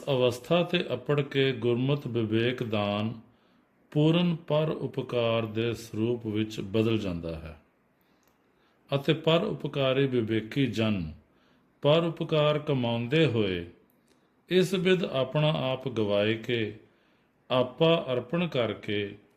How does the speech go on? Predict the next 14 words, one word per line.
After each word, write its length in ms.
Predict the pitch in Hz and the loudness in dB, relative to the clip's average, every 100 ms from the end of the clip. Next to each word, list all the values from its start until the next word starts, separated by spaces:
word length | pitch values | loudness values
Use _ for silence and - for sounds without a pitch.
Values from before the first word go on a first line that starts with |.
| _ - | _ -6
ਵੀ 580 | 107 117 143 120 104 - - _ _ _ _ | 2 4 4 4 -2 -8 -16 _ _ _ _
ਆਪਾ 380 | 123 120 - 156 | -4 -4 0 2
ਨਹੀਂ 300 | 135 117 135 | 2 2 2
ਜਣਾਉਂਦੇ, 540 | 117 98 90 85 85 82 _ _ _ _ _ _ - | 0 -2 -4 -6 -8 -10 _ _ _ _ _ _ -8
ਜੈਸੇ 500 | 101 110 117 113 143 | 0 2 2 2 0
ਕਿ 380 | 139 123 120 147 - - _ _ _ - | 2 0 0 0 -6 -18 _ _ _ -2
"ਆਪ 380 | 110 120 127 123 | 0 2 0 -2
ਗਵਾਏ 600 | 113 107 107 113 156 190 - _ _ _ _ 127 | -2 0 2 2 0 -4 -14 _ _ _ _ -4
ਨਾ 360 | 127 151 170 131 | 0 2 0 -2
ਆਪ 300 | 120 113 104 | -4 -4 -6
ਗਣਾਇਆ" 540 | 101 92 87 82 78 - _ _ _ _ _ - 113 | -6 -4 -4 -6 -8 -16 _ _ _ _ _ -6 2
ਦਾ 160 | 127 | 2
ਮਹਾਵਾਕ 680 | 117 104 113 107 95 92 87 | 2 0 -2 -2 -2 -4 -8
ਹੈ। 320 | 80 80 | -12 -14